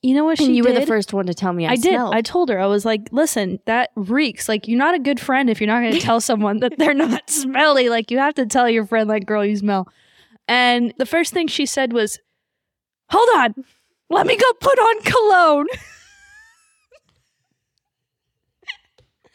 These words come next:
Speaker 2: Because I don't have, I don't have perfume with me, but I have my boyfriend's cologne. So now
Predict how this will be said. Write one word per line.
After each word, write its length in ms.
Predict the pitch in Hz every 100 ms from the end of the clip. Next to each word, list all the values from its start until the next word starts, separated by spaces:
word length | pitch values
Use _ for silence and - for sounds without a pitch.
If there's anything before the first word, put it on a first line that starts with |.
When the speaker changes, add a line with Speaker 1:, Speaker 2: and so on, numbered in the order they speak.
| - - - 277 -
Speaker 2:
Because 580 | 294 320 349 403 403 349 - _ _ _ _ _
I 140 | 370
don't 260 | 403 392 330
have, 440 | 330 370 370 330 233 _ _
I 100 | 302
don't 160 | 349 359
have 180 | 330 294
perfume 520 | 320 277 311 370 330
with 220 | 202 214
me, 340 | 196 175 214 311
but 180 | 269
I 80 | 240
have 480 | 262 269 262 262 - -
my 140 | 254
boyfriend's 460 | 240 254 254 247 240
cologne. 440 | - 311 311 180
So 400 | - 220 208 208 - - - -
now 680 | 233 277 302 359 254 208 285